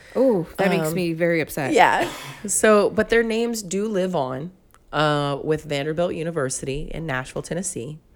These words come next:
Speaker 2: And there is also, uh, Vanderbilt Ave in, uh, um, New York, uh, in Manhattan and Brooklyn. So, you know, they do have a legacy, of course.
Speaker 1: Right.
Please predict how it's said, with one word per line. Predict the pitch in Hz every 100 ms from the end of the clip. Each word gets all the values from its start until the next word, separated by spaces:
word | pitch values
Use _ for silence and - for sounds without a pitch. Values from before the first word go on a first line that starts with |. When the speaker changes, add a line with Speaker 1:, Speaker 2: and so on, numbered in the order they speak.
| - - - - -
Speaker 2:
And | 165
there | 156
is | - 160 156
also, | - 147 151 - 147 151 175 -
uh, | 143
Vanderbilt | 139 135 143 143 175 -
Ave | 131 123 147 180 -
in, | 139 135 131 139
uh, | 127 123 127 131 - - -
um, | 135 127 127 131 135 139 _ - - _ _ - - _ 165
New | 156
York, | 147 131 135 -
uh, | 131 127 131 135
in | 143 139
Manhattan | 127 139 139 - 139
and | 131 131 - -
Brooklyn. | 131 117 127 165 - - - - - -
So, | - 165 151 147
you | 175 185
know, | 151
they | 143
do | 151 202 165 147 -
have | - 160 123 123 123 - _ - _ _ _ _ _ _ _ _ _ _
a | 156
legacy, | 143 160 123 - 120
of | -
course. | 175 127 - -
Speaker 1:
Right. | -